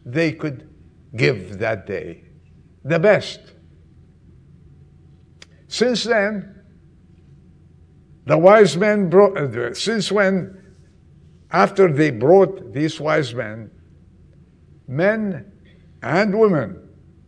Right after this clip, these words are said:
people started exchanging gifts during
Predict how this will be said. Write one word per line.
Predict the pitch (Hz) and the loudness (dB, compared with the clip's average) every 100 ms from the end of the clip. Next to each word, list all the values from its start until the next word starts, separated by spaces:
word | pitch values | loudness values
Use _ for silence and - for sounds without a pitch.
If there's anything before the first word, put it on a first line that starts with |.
| - | -4
people | 226 233 175 165 | 0 0 2 0
started | 131 - 208 202 202 185 | 0 0 0 0 -4 -6
exchanging | 180 180 - - - 226 240 220 143 107 98 90 90 - - - - - - | -6 -6 -8 -14 -6 -4 -2 -2 -4 -6 -12 -16 -20 -20 -20 -20 -20 -20 0
gifts | 117 185 185 - - - - 110 | 6 6 4 -8 -12 -20 -18 -8
during | 131 160 139 131 131 131 - | -2 0 0 0 -2 -6 -14